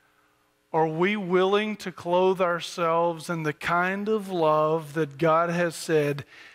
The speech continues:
"That describes you, not sinfulness"?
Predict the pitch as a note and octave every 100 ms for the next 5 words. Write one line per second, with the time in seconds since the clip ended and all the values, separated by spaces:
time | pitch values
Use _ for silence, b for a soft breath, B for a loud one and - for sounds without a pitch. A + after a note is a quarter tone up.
0 | B - C#3 C3+ F3+ A#3+ A3 F3 F3 -
1 | - E3+ D#3 D3+ D3 C#3 D#3 D#3 D3+ D#3
2 | D3 b b b b b b _ D#3 E3
3 | F3+ F3 - - F3 E3 D3+ - C#3+ C3+
4 | A2+ - - -